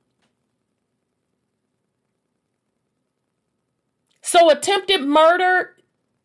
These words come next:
you get a ten thousand dollar cash bond? Where they do that at? Not only do you get a ten thousand cash bond, but it's, uh, uh, and it's attempted murder,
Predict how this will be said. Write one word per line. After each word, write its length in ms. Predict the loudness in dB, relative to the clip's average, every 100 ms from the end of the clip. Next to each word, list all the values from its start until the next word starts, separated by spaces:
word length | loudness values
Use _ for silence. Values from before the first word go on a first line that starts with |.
| _ _ _
you 360 | -6 -2 -2 0
get 220 | -4 -2
a 80 | -4
ten 280 | -4 -4 -2
thousand 440 | 0 0 -2 -4
dollar 260 | -2 -2 -4
cash 420 | -2 -2 -2 -6
bond? 520 | -4 -4 -4 -6 -8 _ _ _ _ _ _ _ _ _ -2
Where 200 | 2 4
they 200 | 2 0
do 220 | -2 2
that 240 | 2 2
at? 240 | 0 -2 -4 _ _ _ _ _ _ _ _ _ _ _ _ _ -20 -4
Not 280 | -2 0 2
only 280 | 0 0
do 100 | -4
you 200 | -4 -6
get 440 | -6 -2 -2 -2 -12 _ -8
a 80 |
ten 300 | -6 -6 -6
thousand 500 | -2 0 0 -4 -10
cash 640 | -12 -2 0 0 -4 -10 -20 -16
bond, 400 | -4 0 0 -2
but 120 | -2
it's, 140 | -4 -6 -14
uh, 60 | -14 _ _ _ -14
uh, 60 | -14 -18 _ _ _ _ -2
and 200 | 0 0
it's 160 | -4
attempted 460 | -8 -6 -6 -4 -8
murder, 520 | -2 -2 -2 -6 -10